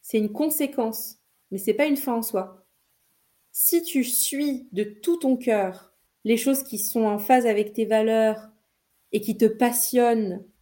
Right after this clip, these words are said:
et qui, en plus de ça, euh, font du bien aux gens, parce que ça, moi, je suis très, euh, voilà, je, je suis spirituelle au sens large du terme, euh,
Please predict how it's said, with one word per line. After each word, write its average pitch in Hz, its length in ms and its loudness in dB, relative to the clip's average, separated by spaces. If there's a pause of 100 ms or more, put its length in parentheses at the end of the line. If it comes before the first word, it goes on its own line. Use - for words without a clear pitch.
(440)
et 214 320 -2
qui, - 240 -2
en 220 100 2
plus 233 240 0
de 240 140 4
ça, 240 400 4
euh, 185 80 4
font 247 260 -2
du 220 160 0
bien 220 220 0
aux 220 100 2
gens, 247 380 -2 (560)
parce - 100 -20
que 196 100 0
ça, 214 220 0
moi, 214 100 -2
je 214 60 -6
suis 196 140 -14
très, 220 400 0
euh, 180 200 2
voilà, 208 240 -2
je, 196 200 -12
je 185 60 -18
suis 190 460 -14 (420)
spirituelle 240 720 2
au 202 80 2
sens 214 260 -2
large 214 240 0
du 202 140 -8
terme, 262 420 -2 (840)
euh, 190 840 0